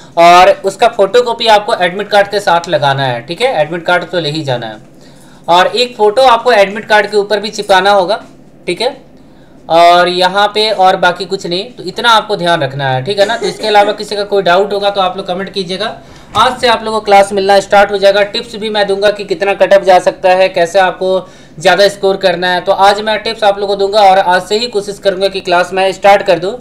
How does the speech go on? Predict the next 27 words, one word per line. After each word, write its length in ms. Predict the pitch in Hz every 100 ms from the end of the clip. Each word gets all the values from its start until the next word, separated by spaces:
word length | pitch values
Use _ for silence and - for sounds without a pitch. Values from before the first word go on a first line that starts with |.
| - - - -
Class 260 | 233 262
का 100 | 262
timing 400 | 247 226 214 220
आपको 320 | 208 196 214
अगले 480 | 220 233 - 190 202
video 260 | 196 196 196
में 140 | 196
देखने 260 | 175 170 175
को 140 | 180
मिल 220 | 165 180
जाएगा। 340 | 202 190 170 190 262 - - - -
तो 520 | 185 190 185 180 175
फिलहाल 380 | 196 190 196 214 -
नौ 220 | 165 233
बजे 200 | 247 226
के 120 | 214
बाद, 320 | 185 156 147 - - 160
रात 260 | 185 208
नौ 240 | 175 202 247
बजे 220 | 240 233
के 100 | 220
बाद 220 | 214 214
class 340 | - 196 196 196
आपको 200 | 190 196
मिलने 260 | 185 190
वाला 220 | 196 185
है, 200 | 185 226